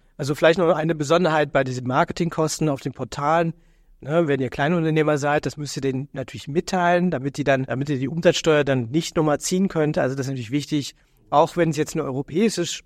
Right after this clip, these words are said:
Portal ist, kann natürlich auch sein, ne? Dann kann es natürlich sein, dass es eine innergemeinschaftliche Lieferung oder Dienstleistung halt ist.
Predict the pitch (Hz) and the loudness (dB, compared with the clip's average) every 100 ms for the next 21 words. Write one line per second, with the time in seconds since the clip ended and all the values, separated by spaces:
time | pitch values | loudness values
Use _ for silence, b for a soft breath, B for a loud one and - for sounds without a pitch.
0 | _ _ _ 156 - 151 165 156 - 143 | _ _ _ -2 0 4 4 2 -2 -4
1 | 135 127 156 165 175 160 139 151 147 139 | -4 -4 -4 -2 2 2 4 0 0 -2
2 | 135 139 - 135 127 151 135 131 - 131 | -2 -4 -4 -6 -2 0 0 0 -4 -4
3 | 120 - _ _ - 143 131 127 123 123 | -6 -10 _ _ -10 -4 0 0 0 -2
4 | 123 120 107 156 170 135 107 101 165 - | -4 -6 -6 -2 0 2 0 -2 -4 -2
5 | 160 - 139 131 139 127 | 0 0 -2 -4 -6 -8